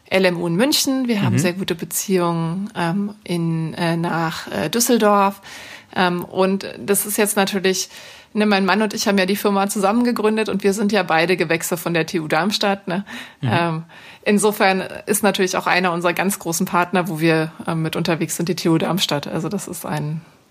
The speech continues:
Speaker 1: so persönliches Ding. Da sind wir auch beide noch Lehrbeauftragte, ähm, und halten die Vorlesung für Mensch-Maschine, Schnittstellengestaltung, ne?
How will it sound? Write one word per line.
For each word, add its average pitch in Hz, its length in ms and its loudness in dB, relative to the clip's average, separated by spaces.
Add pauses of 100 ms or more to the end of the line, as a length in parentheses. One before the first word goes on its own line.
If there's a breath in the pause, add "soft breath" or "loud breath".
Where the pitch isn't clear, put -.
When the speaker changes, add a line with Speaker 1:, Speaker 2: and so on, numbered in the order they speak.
(680 soft breath)
Speaker 1:
so 185 160 2
persönliches 185 540 0
Ding. 175 160 -2
Da 175 100 0
sind 196 200 0
wir 185 80 4
auch 175 60 0
beide 180 260 2
noch 180 160 0
Lehrbeauftragte, 175 1120 0
ähm, 160 160 -2
und 170 140 -6
halten 165 200 0
die 170 80 -2
Vorlesung 180 460 2
für 175 100 -6
Mensch-Maschine, 165 600 -2
Schnittstellengestaltung, 156 1000 -4
ne? 160 100 -10